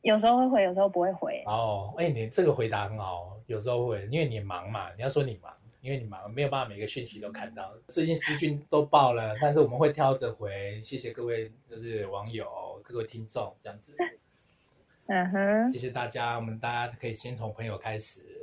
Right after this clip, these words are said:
Speaker 2: 认识彼此了解，然后呢，互相的。
Speaker 1: 我怎么感觉我来到一个，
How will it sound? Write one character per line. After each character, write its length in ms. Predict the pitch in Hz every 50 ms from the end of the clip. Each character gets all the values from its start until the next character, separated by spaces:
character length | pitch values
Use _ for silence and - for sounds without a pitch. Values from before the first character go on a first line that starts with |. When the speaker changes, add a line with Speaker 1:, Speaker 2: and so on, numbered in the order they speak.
| - - -
Speaker 2:
认 200 | 120 123 120 113
识 320 | 110 107 - 123 117 110 104
彼 140 | 98 - 110
此 160 | 107 - - 110
了 200 | 104 101 101 107
解， 360 | 104 - 104 98 95 - - - - - - -
然 80 | - -
后 100 | 113 117
呢， 320 | 110 107 104 101 104 107
互 180 | - - 117 110
相 240 | - 120 107 110
的。 200 | 110 110 107 98 - -
Speaker 1:
我 80 | - 330
怎 100 | 349 294
么 60 | 269
感 140 | 247 233 208
觉 80 | 208 233
我 100 | 247 226
来 140 | 202 196
到 120 | 202 262 277
一 80 | 254
个， 80 | 240